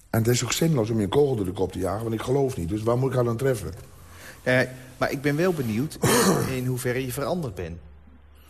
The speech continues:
Speaker 2: Want je zegt, ze is nu in mij gedaald,
Speaker 1: Ja,
Speaker 2: zeg maar.
Speaker 1: ik heb, ik ben... Ik
Speaker 2: En,
Speaker 1: ben,
Speaker 2: eh, eh, hoe, hoe is
Speaker 1: ik heb
Speaker 2: Ernst
Speaker 1: minder
Speaker 2: Daniel
Speaker 1: energie.
Speaker 2: Smit
Speaker 1: Ik ben,
Speaker 2: veranderd?
Speaker 1: ik, ik ben, ik ben minder... minder gedreven. Ik ben minder...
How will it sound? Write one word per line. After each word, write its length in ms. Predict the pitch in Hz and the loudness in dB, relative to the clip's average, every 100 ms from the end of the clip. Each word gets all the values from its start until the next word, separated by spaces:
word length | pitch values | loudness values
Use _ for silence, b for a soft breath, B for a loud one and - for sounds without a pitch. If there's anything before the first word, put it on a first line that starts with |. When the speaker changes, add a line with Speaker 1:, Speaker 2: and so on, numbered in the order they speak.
| B B B B | B B B B
Speaker 2:
Want 160 | 123 | -12
je 60 | 107 | -8
zegt, 200 | 117 - | -8 -8
ze 80 | - | -8
is 160 | 110 | -8
nu 100 | 117 | -6
in 160 | 90 127 | -4 -2
mij 340 | 131 135 143 127 | -2 -2 -4 -8
gedaald, 420 | 117 120 120 123 | -4 -2 2 2
Speaker 1:
Ja, 120 | 127 | 2
Speaker 2:
zeg 140 | 104 | 0
maar. 180 | 127 139 | -6 -6
Speaker 1:
ik 120 | - | -4
heb, 180 | 135 110 | -2 0
ik 140 | 101 123 | 0 2
ben... 180 | 127 120 | 2 0
Ik 80 | - | -2
Speaker 2:
En, 100 | 143 | 0
Speaker 1:
ben, 120 | 131 | 0
Speaker 2:
eh, 420 | 120 120 127 120 | 0 -4 -6 -6
eh, 60 | 127 | -4
hoe, 160 | 151 - - | -4 -6 -10
hoe 300 | - 151 151 | -10 -6 -2
is 40 | 120 | 0
Speaker 1:
ik 60 | |
heb 80 | 131 | 2
Speaker 2:
Ernst 140 | 143 151 | 4 6
Speaker 1:
minder 100 | 135 | 6
Speaker 2:
Daniel 180 | 135 | 4
Speaker 1:
energie. 180 | 127 127 | 0 0
Speaker 2:
Smit 140 | 110 92 | 0 -2
Speaker 1:
Ik 60 | |
ben, 100 | 98 | -2
Speaker 2:
veranderd? 320 | 123 127 175 | -4 -4 -6
Speaker 1:
ik, 60 | 117 | -2
ik 60 | 123 | 0
ben, 280 | 120 120 | 0 -2
ik 160 | 110 107 | -4 0
ben 200 | 120 117 | 0 2
minder... 380 | 131 131 120 110 - B B B B B B B B - - - _ | 2 2 0 -2 -10 B B B B B B B B -20 -20 -20 _
minder 320 | 117 127 113 | 0 2 2
gedreven. 680 | 127 110 113 117 107 95 82 | 0 0 4 4 2 -2 -6
Ik 120 | 98 | -4
ben 180 | 104 107 | -2 0
minder... 340 | 110 107 107 | 0 0 -2